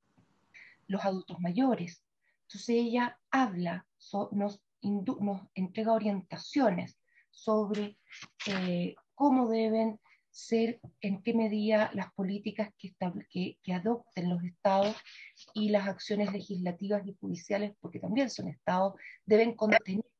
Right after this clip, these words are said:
estas perspectivas. Ahora bien, ella no puede más que fiscalizar el estado de cumplimiento de estas obligaciones y sin, repito, que, por supuesto,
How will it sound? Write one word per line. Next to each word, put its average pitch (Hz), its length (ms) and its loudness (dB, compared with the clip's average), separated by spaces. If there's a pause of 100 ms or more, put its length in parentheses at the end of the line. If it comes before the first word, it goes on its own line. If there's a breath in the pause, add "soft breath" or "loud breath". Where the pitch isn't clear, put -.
(420)
estas 175 320 -10
perspectivas. - 680 -14 (1700 loud breath)
Ahora 302 240 10
bien, 175 360 -2 (160)
ella 277 180 4
no 311 120 4
puede 311 260 2
más 285 380 0 (220)
que 226 100 -4
fiscalizar 220 680 -2
el 262 100 0
estado 240 320 -2
de 247 80 0
cumplimiento 240 760 0
de 302 80 0
estas - 420 -10
obligaciones 262 720 -2 (380 soft breath)
y 247 100 2
sin, 277 480 0
repito, 202 460 -10
que, 180 120 -12 (200)
por 175 160 -10
supuesto, 208 640 -6